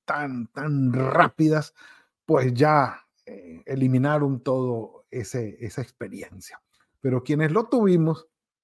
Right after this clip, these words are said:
recordamos que siempre al final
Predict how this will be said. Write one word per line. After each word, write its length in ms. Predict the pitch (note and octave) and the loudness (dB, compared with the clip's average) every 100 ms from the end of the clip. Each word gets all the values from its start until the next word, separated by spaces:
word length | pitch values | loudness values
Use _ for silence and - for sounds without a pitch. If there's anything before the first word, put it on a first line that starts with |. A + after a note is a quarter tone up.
| _ _ _ _ _ _ | _ _ _ _ _ _
recordamos 760 | A2 C#3+ - C#3+ C3 B2+ C#3+ | -2 -2 2 0 2 0 -2
que 160 | - A#2 | -2 -6
siempre 500 | - C#3 D#3+ D#3 E3 | -4 -4 -4 -4 -6
al 140 | D3+ | -6
final 580 | B2+ D#3 C#3+ A2+ G2+ G#2+ | -8 -6 -6 -6 -12 -16